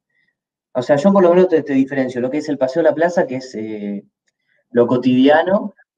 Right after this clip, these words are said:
que son las funciones que, que hago todo el año, y las, eh, giras, eh, que es, este, una continuidad de funciones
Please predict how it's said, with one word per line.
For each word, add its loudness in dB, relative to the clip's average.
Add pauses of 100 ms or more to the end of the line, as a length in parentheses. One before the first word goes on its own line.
(640)
que -4
son -4
las -2
funciones -6
que, -8
que -8
hago -2
todo 2
el 4
año, 0 (1400)
y 2 (1080)
las, -2 (260)
eh, -8
giras, -2 (1400)
eh, -6 (540)
que 6
es, -2
este, 2 (580)
una 4
continuidad 6
de 4
funciones -2